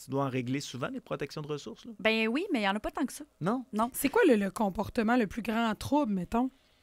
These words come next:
Speaker 2: Ben, ça dépend pour qui, tu sais, toute une question de perception, là, mais les gens, là, généralement, la, la réactivité en laisse, c'est quelque chose qui les rend vraiment anxieux, là. Parce que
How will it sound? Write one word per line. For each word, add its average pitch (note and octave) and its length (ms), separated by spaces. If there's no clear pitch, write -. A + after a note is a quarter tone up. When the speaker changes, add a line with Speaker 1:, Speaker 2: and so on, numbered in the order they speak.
Speaker 2:
Ben, G3 220
ça - 140
dépend F3 220
pour - 160
qui, G3 240
tu - 80
sais, F#3+ 80
toute - 220
une F3+ 100
question E3+ 180
de F3+ 60
perception, G3 560
là, B3 120
mais F3+ 140
les E3+ 160
gens, F#3+ 280
là, G3+ 440
généralement, G3 600
la, F#3 120
la D#3+ 640
réactivité F#3 500
en F3 60
laisse, F#3+ 180
c'est F3+ 80
quelque D#3+ 160
chose F#3 220
qui - 120
les E3+ 120
rend D#3+ 240
vraiment E3 320
anxieux, D3+ 400
là. D#3+ 100
Parce F3+ 160
que F#3 220